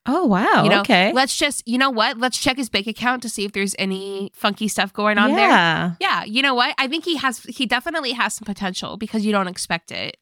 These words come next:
Speaker 1: Right, right. Okay. I can get with that. Well, the audition ends. Everyone starts filing out, but then Becca comes in and she's late because Becca is too cool to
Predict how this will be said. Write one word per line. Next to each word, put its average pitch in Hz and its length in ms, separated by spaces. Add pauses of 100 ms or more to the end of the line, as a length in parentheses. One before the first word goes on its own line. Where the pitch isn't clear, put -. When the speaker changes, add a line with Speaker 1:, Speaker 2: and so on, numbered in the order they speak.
Speaker 1:
Right, 190 400 (120)
right. 180 400
Okay. 208 380 (160)
I 214 60
can 220 160
get 165 100
with 165 120
that. 170 260 (520)
Well, 277 180
the 254 200
audition 240 540
ends. 160 640 (200)
Everyone 196 440
starts 180 340
filing 175 460
out, 190 440
but 202 240
then 208 520
Becca 185 360
comes 156 360
in 156 320
and 180 160
she's 202 300
late 170 600
because 180 420
Becca 175 640
is 208 260
too 254 240
cool 170 520
to 160 680